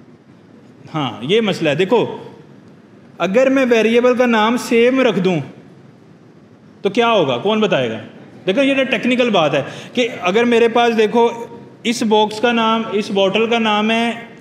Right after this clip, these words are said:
नम वन और इसका नाम है नम टू। ये दो bottles हैं, एक थोड़ी कम है, एक full है। इसका नाम नंबर वन है, इसका नाम नंबर टू है। सही है, अब इसमें टू रखा और इसमें थ्री रख दिया, इसमें ज़्यादा पानी है ना, इसमें थ्री रख दिया,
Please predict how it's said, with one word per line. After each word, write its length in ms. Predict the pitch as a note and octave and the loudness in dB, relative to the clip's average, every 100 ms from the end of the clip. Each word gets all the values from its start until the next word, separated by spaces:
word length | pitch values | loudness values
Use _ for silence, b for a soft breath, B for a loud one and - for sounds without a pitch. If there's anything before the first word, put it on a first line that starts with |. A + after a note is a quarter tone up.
| - - - - - - - F3 | -20 -20 -20 -20 -20 -20 -10 -2
नम 300 | G3+ A3 G3+ | 0 2 2
वन 240 | G3 F3+ | 2 0
और 200 | - F#3+ | -2 -2
इसका 240 | G3+ G3 A3+ | 0 0 0
नाम 240 | A3 A3 | 2 0
है 60 | A#3 | 0
नम 240 | G#3+ G#3+ | 2 0
टू। 240 | F#3 F3+ A#2+ - - - - - - - | 0 0 -2 -10 -20 -20 -20 -20 -16 -2
ये 60 | G3 | 0
दो 180 | G3 G#3+ | 2 4
bottles 380 | G#3+ G3+ A3+ A#3 | 2 2 2 2
हैं, 100 | A3 | 2
एक 120 | G#3+ G3+ - | 0 -4 -2
थोड़ी 180 | F#3+ G3 | 0 0
कम 260 | G3 G3+ | 0 0
है, 80 | A3 | 0
एक 100 | G3+ - | -2 -2
full 220 | F3 D3 | -2 -2
है। 80 | A#2+ B B B - | -4 B B B -6
इसका 220 | F3 A3+ | 0 0
नाम 240 | A3 A3 | 2 0
नंबर 240 | A3 G#3 A3 | 0 2 2
वन 240 | G#3+ A3 | 2 0
है, 60 | A3+ | 0
इसका 180 | G#3+ A3+ | 0 0
नाम 360 | G#3 A3 B3+ B3 - - - - - - - | 2 0 -2 -4 -12 -18 -18 -18 -20 -12 -4
नंबर 200 | G#3 G#3 | 0 0
टू 200 | G#3+ G3 | 2 2
है। 120 | A#2+ - - - - | 2 -4 -16 -12 0
सही 160 | G#3+ A#3+ | 2 2
है, 60 | |
अब 760 | G3+ G#3+ G#3 B3+ A#3+ - - - | 2 0 2 2 2 -4 -8 -4
इसमें 300 | G3+ A#3 B3 | -2 0 0
टू 140 | A#3+ B3 | 2 2
रखा 260 | A#3+ A#3+ A#3+ | 2 2 2
और 140 | A#3+ | 2
इसमें 280 | A3+ A#3+ B3 | 0 0 0
थ्री 200 | B3 A3+ | 0 2
रख 160 | G#3 D#3+ | 2 0
दिया, 240 | D3+ C3 D#3 | -2 -2 -4
इसमें 240 | D#3+ G3+ | -4 -2
ज़्यादा 240 | G3+ F#3 A#3+ | 0 0 -2
पानी 260 | A#3 F3+ F3 | -2 -2 -2
है 60 | |
ना, 80 | G3 | -4
इसमें 240 | G#3 G#3+ - | -4 -6 -4
थ्री 160 | F#3+ | -2
रख 140 | F3+ C3+ | -2 -2
दिया, 220 | B2+ | -4